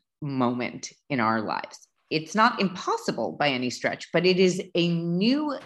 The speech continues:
transition and iteration that is not discussed enough. And it made sense to me,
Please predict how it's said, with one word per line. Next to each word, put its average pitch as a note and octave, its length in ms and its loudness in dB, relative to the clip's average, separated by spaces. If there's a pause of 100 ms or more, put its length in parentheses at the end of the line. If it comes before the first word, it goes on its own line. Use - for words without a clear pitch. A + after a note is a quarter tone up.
transition D#3 720 -2
and D3 260 -4
iteration C3+ 760 0
that C3+ 140 2
is B2+ 160 0
not C3+ 220 0
discussed - 520 -6
enough. A2 380 -4 (540)
And G3 100 4
it F#3+ 140 2
made C4+ 240 4
sense D#4+ 320 0
to - 80 -2
me, D#3 440 -2